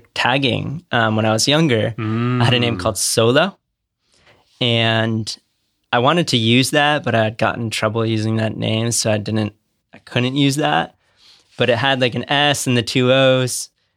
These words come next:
Speaker 1: so I sort of was trying to put that together.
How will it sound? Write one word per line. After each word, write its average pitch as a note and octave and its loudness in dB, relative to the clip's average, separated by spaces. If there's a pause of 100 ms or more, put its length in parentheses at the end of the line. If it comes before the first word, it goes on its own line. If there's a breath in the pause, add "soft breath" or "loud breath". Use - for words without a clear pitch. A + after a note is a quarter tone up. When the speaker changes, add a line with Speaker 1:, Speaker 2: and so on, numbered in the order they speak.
(160)
Speaker 1:
so - -2
I A2+ 0
sort A#2 0
of G#2+ -8
was - -6
trying B2+ -2
to A#2+ -2
put - -6
that D#3 0
together. A#2+ 0